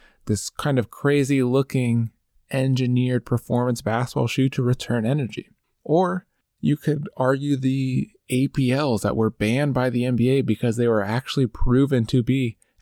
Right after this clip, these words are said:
adding an inch or two to a player's vertical, an unfair advantage, a performance enhancing shoe in some regards. Obviously, Jordan Brand isn't in that being banned category,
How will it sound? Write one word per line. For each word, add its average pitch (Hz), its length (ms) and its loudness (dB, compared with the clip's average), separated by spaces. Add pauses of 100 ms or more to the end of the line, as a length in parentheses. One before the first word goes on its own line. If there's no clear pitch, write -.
adding 123 420 0
an 110 80 0
inch 120 320 -2
or 110 120 0
two 127 520 -2 (160)
to 139 400 2 (380)
a 127 80 -2
player's 123 440 0
vertical, 120 600 0
an 120 120 -6
unfair 135 460 -2
advantage, 123 560 -2
a - 160 -6 (300)
performance 135 600 0
enhancing 123 540 0
shoe 147 320 0
in 107 100 0
some 95 240 -4
regards. - 540 -6 (280)
Obviously, 151 420 0
Jordan 131 320 0
Brand 127 200 2
isn't 123 220 0
in 123 300 -2 (240)
that 113 300 -4 (340)
being 117 260 2
banned 110 460 0
category, 135 720 -4